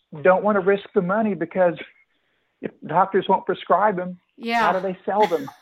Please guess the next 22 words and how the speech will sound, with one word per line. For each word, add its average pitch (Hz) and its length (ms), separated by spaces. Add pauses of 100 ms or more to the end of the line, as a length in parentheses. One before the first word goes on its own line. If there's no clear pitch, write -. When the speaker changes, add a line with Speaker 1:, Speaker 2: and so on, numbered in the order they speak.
(100)
Speaker 2:
<laughs> 226 640 (1500)
Yeah. 208 600
Speaker 1:
And, 220 260
you 233 140
know, 196 180 (580)
and 202 240
it's 196 140
just 247 160
like, 185 240
what, 220 180
what 214 140
happens 160 380
is, 143 120 (720)
you 233 160
know, 202 80
I 170 120
wrote 165 200
about, 156 320 (160)
like, 143 220
a - 320
couple 190 240
of, 156 80